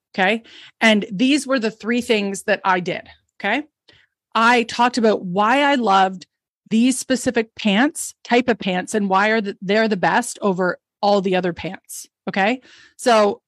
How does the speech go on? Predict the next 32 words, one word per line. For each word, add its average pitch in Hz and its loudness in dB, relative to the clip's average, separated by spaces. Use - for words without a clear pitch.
if 214 -2
we're 247 0
reflecting 240 0
in 190 0
this 175 -6
in 185 -2
a 180 -4
sec 175 -6
here, 190 -4
day 233 4
one 233 2
was 226 2
all 233 4
about 226 2
challenges 196 -2
and 190 -4
why 190 0
I 185 -2
love 185 -2
challenges 165 -6
and 208 0
why 202 4
I 208 4
would 196 -2
recommend 196 0
that - -6
everyone 208 0
needs 190 -4
a 180 -10
challenge. 170 -8
Day 240 2
two, 220 0